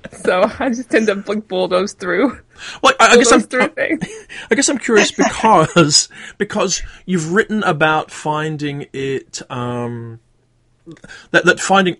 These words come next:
Speaker 2: authors coming into your online conversation, it, you know, limits that conversation or restricts it.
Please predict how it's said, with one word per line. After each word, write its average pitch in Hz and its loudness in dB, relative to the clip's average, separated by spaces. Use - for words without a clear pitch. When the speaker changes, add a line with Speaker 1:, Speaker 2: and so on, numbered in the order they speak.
Speaker 2:
authors 170 2
coming 160 -2
into 151 -4
your 139 -2
online 139 -2
conversation, 127 -6
it, 117 -8
you 147 -6
know, 117 -4
limits 170 2
that 135 -6
conversation 107 -10
or 123 0
restricts 143 -2
it. - -16